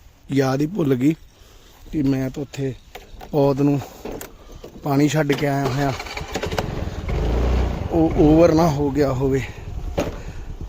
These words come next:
ਪੌਦ ਨੂੰ ਅੱਜ ਪਾਉਣੀ ਥੋੜ੍ਹੀ ਖਾਦ। ਹੁਣ ਆਪਾਂ ਭਜਾਉਂਦੇ ਹਾਂ ਸਕੂਟਰ ਔਰ ਜਾ ਕੇ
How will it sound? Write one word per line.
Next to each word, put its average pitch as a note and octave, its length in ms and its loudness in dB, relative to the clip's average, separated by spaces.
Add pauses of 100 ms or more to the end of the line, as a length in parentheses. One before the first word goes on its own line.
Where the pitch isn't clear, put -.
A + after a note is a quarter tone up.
(120)
ਪੌਦ C#3+ 240 0
ਨੂੰ D#3 160 4
ਅੱਜ C#3+ 80 0 (120)
ਪਾਉਣੀ D3 220 2
ਥੋੜ੍ਹੀ D3 320 0
ਖਾਦ। D3+ 380 4 (100)
ਹੁਣ D3 160 2
ਆਪਾਂ D3+ 300 0 (120)
ਭਜਾਉਂਦੇ D3 380 2
ਹਾਂ D3 80 2
ਸਕੂਟਰ D3 600 0 (1400)
ਔਰ D#3 360 4 (2000)
ਜਾ D3 280 6
ਕੇ D#3 300 4